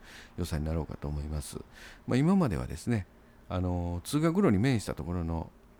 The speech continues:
ブロック塀だけが補助されてたんですけどね、まあ、そうでないブロック塀、まあ、こういったところも、お、拡充されていったりとか、あと、泉北ニュータウンにおいてはですね、こう、自動運転の実験実施っていうね、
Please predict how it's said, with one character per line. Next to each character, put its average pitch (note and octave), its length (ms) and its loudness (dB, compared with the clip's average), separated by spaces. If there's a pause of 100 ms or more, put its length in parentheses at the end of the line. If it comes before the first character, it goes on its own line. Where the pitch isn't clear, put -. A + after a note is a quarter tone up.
ブ G2 120 0
ロ G2 60 2
ッ - 20 0
ク A#2+ 120 0
塀 E2 140 4
だ E2+ 140 2
け G2 100 -2
が D2 80 -2
補 F2 160 -4
助 D2 160 -6
さ D2 120 -8
れ D2+ 60 -4
て C#2+ 120 -6
た G1+ 120 -8
ん G1+ 60 -8
で G1+ 80 -10
す - 100 -14
け - 100 -14
ど - 120 -12
ね、 G2+ 180 -2 (460)
ま G#2+ 60 -2
あ、 - 20 -2
そ D#3+ 140 0
う C#3+ 40 4
で G2+ 100 4
な E2 160 4
い D#2+ 120 -2 (260)
ブ F2+ 100 -4
ロ E2 80 -2
ッ - 20 -14
ク F#2 120 -2
塀、 C#2 140 -4 (300)
ま G2 100 -2
あ、 - 20 -4
こ - 120 -4
う C3+ 40 0
い - 20 -4
っ - 20 -2
た G#2+ 80 0
と A2 80 -2
こ B2 100 0
ろ C3+ 100 2
も、 C#2 300 -2
お、 C2+ 260 -6
拡 E2+ 280 -8
充 C#2+ 160 -6
さ - 140 -10
れ - 80 -10
て - 120 -14
い - 20 -10
っ - 40 -12 (420)
た - 80 -8
り - 80 -14
と - 100 -16
か、 - 220 -16 (960)
あ A#2 100 -4
と、 A#2 100 -2
泉 E3+ 340 2
北 G2+ 80 0
ニ A2 80 6
ュ A#2+ 60 4
ー - 20 2
タ A#2 140 2
ウ - 20 2
ン G2 40 2
に F#2 60 2
お F2+ 100 2
い E2 40 -2
て - 80 -4
は C#2+ 80 -2
で C#2 80 -6
す - 120 -8
ね、 E2+ 220 -2 (440)
こ - 100 -4
う、 - 20 0
自 A2 140 -2
動 C#3+ 160 4
運 F#3+ 140 6
転 F2 200 0
の B1 120 -4
実 F#2 220 -8
験 G2 160 0
実 F#2 140 -4
施 - 160 -10
っ - 20 -14
て - 140 -12
い C#2+ 40 -4
う E2 40 -2
ね、 C3+ 180 0